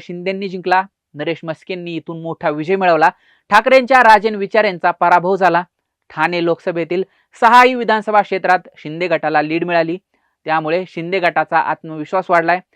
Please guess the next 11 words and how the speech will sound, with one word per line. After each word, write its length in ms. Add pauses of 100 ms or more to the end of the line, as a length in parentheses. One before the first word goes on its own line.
(300)
त्यापैकी 400
ठाणे 360
शहरातील 500
दोन 240
मतदारसंघात 640 (400)
शिवसेनेचाच 640
आमदार 320
आहे. 200 (340)
ठाणेची 420
लोकसभेची 540
जागा 320